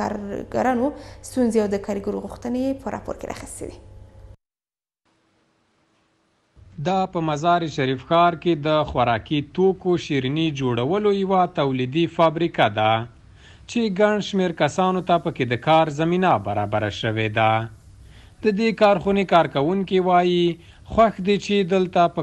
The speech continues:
Speaker 2: کار بوخت دي. د دوی په خبره د دغه ډول کارخونو فعالیت کولای شي چې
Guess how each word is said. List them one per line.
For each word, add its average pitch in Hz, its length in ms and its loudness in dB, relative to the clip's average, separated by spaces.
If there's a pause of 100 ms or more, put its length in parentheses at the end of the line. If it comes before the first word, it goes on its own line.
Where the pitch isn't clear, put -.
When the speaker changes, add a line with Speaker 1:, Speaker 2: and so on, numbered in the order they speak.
Speaker 2:
کار 147 340 4
بوخت 113 400 -4
دي. 117 160 0 (500)
د 117 120 -4
دوی 131 120 2 (120)
په - 100 -6
خبره 185 380 2 (100)
د 175 160 -4
دغه 170 200 2 (100)
ډول 170 320 0
کارخونو 127 500 0
فعالیت 170 460 0
کولای 196 360 2 (100)
شي 180 180 0 (460)
چې - 80 -6